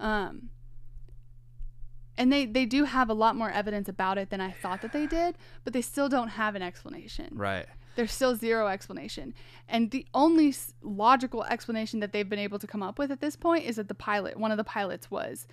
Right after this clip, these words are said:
Speaker 1: um, responsible for that. And that's a whole nother tangent. I think it'd be pretty cool to cover something like that, um, or, s-, you know, similar incidences as
Speaker 2: Yeah.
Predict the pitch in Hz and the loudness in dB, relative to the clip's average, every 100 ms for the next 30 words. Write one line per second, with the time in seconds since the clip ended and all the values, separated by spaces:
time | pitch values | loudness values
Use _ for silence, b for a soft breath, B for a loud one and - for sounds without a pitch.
0 | b b b b 214 190 - - - - | b b b b -2 -2 -8 -14 -20 -20
1 | - _ - 226 - 175 - - 95 - | -20 _ -8 -6 -4 -6 -8 -12 -10 0
2 | 240 285 302 285 277 240 202 208 254 254 | 6 6 6 4 4 4 0 0 0 2
3 | 294 294 - B B 226 233 233 226 208 | 2 0 -4 B B -2 -2 -2 -4 -4
4 | 220 208 214 208 208 190 202 208 208 196 | -4 -2 -2 -2 -2 -4 -4 -6 -4 -4
5 | 180 185 196 220 - - 196 175 - - | -4 0 2 2 -2 -4 -4 -4 -8 -14
6 | - - - - - - 233 214 - 240 | -20 -20 -20 -20 -6 4 4 4 2 2
7 | 208 202 214 208 214 226 240 233 233 240 | 2 0 -2 0 0 0 0 2 2 2
8 | 214 196 202 202 202 | 0 0 0 2 2